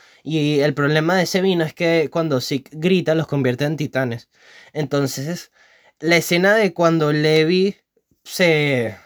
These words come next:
s-, el bicho ve que todos sus compañeros se está empezando a convertir en titanes y Zeke se va. Esa escena, ah, cuando él como que, ah, toma Zoom y tiene a todos sus compañeros atrás,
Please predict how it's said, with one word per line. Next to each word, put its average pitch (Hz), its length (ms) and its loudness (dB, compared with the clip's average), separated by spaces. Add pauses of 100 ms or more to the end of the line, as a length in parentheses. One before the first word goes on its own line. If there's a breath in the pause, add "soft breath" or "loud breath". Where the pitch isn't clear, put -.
(680 soft breath)
s-, - 320 -10
el 160 160 2
bicho 147 280 0
ve 180 160 2
que 180 100 -4
todos 185 260 -2
sus 190 160 -2
compañeros 143 460 0
se 190 80 2
está 131 380 2
empezando 156 640 0
a 156 220 2
convertir 135 380 -2
en 131 60 -6
titanes 156 580 -4 (320 loud breath)
y 151 120 -2
Zeke - 260 -2
se 190 200 2
va. 180 260 2 (640 soft breath)
Esa 160 240 -2
escena, 208 340 0 (140)
ah, 175 100 0
cuando 160 300 0
él 147 280 -2 (100)
como 190 240 -4
que, 156 160 -2
ah, 139 180 2
toma 156 300 -4
Zoom 175 420 -4
y 165 100 -4
tiene 143 200 -2
a 160 80 -2
todos 185 360 0
sus - 180 -8
compañeros 156 580 -2
atrás, 131 520 -2